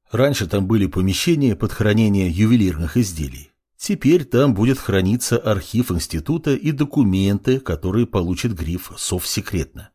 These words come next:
На первом этаже, где раньше была обустроена зона для приёма клиентов и показа работ мастерской, теперь находится проходная с двумя охранниками и гардероб.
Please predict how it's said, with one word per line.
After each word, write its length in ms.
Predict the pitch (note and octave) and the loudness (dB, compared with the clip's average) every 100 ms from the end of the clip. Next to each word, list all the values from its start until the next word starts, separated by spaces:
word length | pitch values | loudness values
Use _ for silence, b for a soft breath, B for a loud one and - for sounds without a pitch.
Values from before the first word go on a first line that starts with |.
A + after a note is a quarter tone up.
| _ _ | _ _
На 200 | - A#2+ | -6 -2
первом 480 | D#3+ - D#3+ D3+ D#3+ | -2 0 0 2 0
этаже, 500 | C#3 D#3 B2+ D3 C#3 G2+ | 0 0 2 0 -2 -4
где 160 | E2 | -6
раньше 280 | F#2 F2 - | -4 -4 -4
была 240 | F2 F2+ | -2 0
обустроена 640 | F2+ F#2+ - G2+ F2+ E2 F2 | 2 0 -2 0 0 0 -2
зона 380 | F2 G#2 F2 D#2 | -2 0 0 -2
для 160 | C#2+ | -8
приёма 400 | C#2+ F2+ F2 D#2 | -8 -4 -2 -4
клиентов 560 | D2+ A2 C3+ F#2 D#2 G2+ | -4 2 2 2 -4 -6
и 60 | |
показа 460 | C3 G#2 - D#2 D#2+ | -4 -2 -2 -2 0
работ 360 | F#2 G#2 E2 - | 0 0 -2 -6
мастерской, 680 | D2+ - F#2 - F3+ F#3 - - | -10 -8 -8 0 0 0 -4 -10
теперь 480 | G3 G3 G#3+ G#3+ A#2+ | -6 -2 0 0 0
находится 520 | F#2 G#2 G3 D#3 C3 | -4 -2 -2 0 -4
проходная 800 | - C#3+ B2+ F2 E2+ G2 A#2+ C3+ | -2 0 0 -2 0 2 2 2
с 80 | - | -2
двумя 340 | G2 F#2+ E2 | -2 0 0
охранниками 640 | D2 G#2 D#3 E3+ D#3 D3+ | -2 -2 0 0 -2 -2
и 240 | D3 C3 D#3 | -2 -2 -2
гардероб. 680 | F2+ A2 D#2+ F2 C#2 A#1 | -2 -2 -2 -6 -8 -12